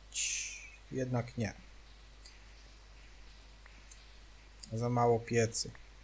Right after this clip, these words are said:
Ale już mi się nie chce więcej robić. A nie, what the fuck. Ja teraz latej pierdzielę.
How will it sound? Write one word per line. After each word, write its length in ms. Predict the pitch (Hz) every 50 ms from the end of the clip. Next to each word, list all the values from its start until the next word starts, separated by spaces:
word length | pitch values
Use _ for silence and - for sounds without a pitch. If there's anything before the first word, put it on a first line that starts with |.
| - - - - - - - - - - - - - - - - - - - - - -
Ale 140 | 117 117
już 160 | 120 117 - -
mi 80 | 113
się 120 | - - 117
nie 120 | 117 113
chce 180 | 110 - - 113
więcej 340 | 113 113 107 - - 113
robić. 340 | 107 104 101 104 110 - - -
A 400 | 190 208 196 185 180 175 175 175
nie, 840 | 175 170 170 170 165 165 160 156 156 151 147 143 143 139 135 131 131 131 131
what 260 | 131 131 131 131 123
the 60 | 127 123 -
fuck. 920 | - - - - - - - 156 147 143 139 139 135 131 127 127 127 127
Ja 260 | 135 139 139 139 -
teraz 220 | - 120 113 113 113
latej 380 | 113 113 110 110 - - 110
pierdzielę. 840 | 107 - - 165 151 123 113 110 107 110 113 - 110 104 107 104